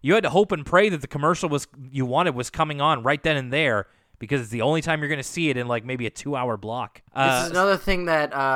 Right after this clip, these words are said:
Speaker 2: I, I don't think you'd see in kids shows these days. We talked about this before with the episode where, uh, I think Brain goes to the aquarium to try and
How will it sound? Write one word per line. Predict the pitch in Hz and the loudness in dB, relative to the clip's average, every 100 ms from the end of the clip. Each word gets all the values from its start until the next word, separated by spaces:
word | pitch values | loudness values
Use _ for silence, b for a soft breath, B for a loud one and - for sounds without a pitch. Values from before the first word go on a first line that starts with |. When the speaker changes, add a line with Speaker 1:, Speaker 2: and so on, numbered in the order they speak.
| 123 | 0
Speaker 2:
I, | 123 117 131 | -2 -8 -4
I | 131 | -2
don't | 139 | -2
think | 147 | -4
you'd | 139 120 | -8 -8
see | - 147 | -4 -4
in | 127 | -2
kids | - 139 | 0 0
shows | - 131 113 | 0 -4 -4
these | 135 131 | -6 -4
days. | 143 135 135 139 | -2 0 0 -2
We | 175 | -2
talked | 269 226 | 0 0
about | 220 170 | -2 -4
this | 151 | -6
before | 143 143 147 147 | -8 -4 2 2
with | 127 127 | 2 -2
the | 131 | -4
episode | 135 - 131 113 | -6 -4 -4 -2
where, | 117 113 110 | -2 -2 -2
uh, | 104 98 95 - b b - | -2 -4 -8 -14 b b -14
I | 123 | -8
think | 135 | -8
Brain | 117 127 131 | 0 0 2
goes | 127 123 | 0 0
to | - | -2
the | 117 | -4
aquarium | 107 127 117 117 110 107 | -2 -2 0 0 -2 -4
to | |
try | 98 117 110 | -6 -2 0
and | 104 101 98 98 | -2 -4 -8 -10